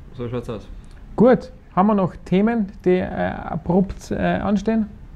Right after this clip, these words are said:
Speaker 1: Ich glaub nicht.
Speaker 2: Nein.
Speaker 1: Ich glaube nicht.
Speaker 2: Ich glaube auch nicht. Das sind natürlich, äh, ein Hauptthema ist nachher das Spiel gegen Hartberg, da werden wir später drüber reden, wo wir uns viele Zuschauer wünschen. Da machen wir nachher nochmal Werbung dafür.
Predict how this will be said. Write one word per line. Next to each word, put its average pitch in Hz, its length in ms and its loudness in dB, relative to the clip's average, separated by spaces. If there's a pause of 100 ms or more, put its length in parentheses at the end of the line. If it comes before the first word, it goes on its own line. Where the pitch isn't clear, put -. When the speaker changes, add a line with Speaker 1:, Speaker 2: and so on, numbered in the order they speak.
(640)
Speaker 1:
Ich 113 200 -14
glaub 135 360 4
nicht. 131 300 -4 (320)
Speaker 2:
Nein. 147 140 -14 (160)
Speaker 1:
Ich - 180 -14
glaube 131 320 6
nicht. 110 260 -10 (460)
Speaker 2:
Ich 175 260 0
glaube 156 340 2
auch 190 240 2
nicht. 220 360 4
Das 165 100 0
sind 170 160 2
natürlich, 160 460 2
äh, - 60 -8
ein 156 920 -2
Hauptthema 165 480 2
ist 151 140 -2
nachher 156 420 0
das 143 140 -6
Spiel 170 200 0
gegen 147 220 0
Hartberg, 185 380 0
da - 60 -16
werden 160 120 0
wir 143 40 2
später 180 320 -2
drüber 185 240 2
reden, 185 240 2 (400)
wo 165 60 0
wir 156 60 4
uns 143 120 2
viele 156 140 0
Zuschauer 196 400 4
wünschen. 202 460 2
Da 156 60 -6
machen 156 180 -2
wir 151 60 2
nachher 156 380 2
nochmal 190 200 0
Werbung 202 300 6
dafür. 220 320 2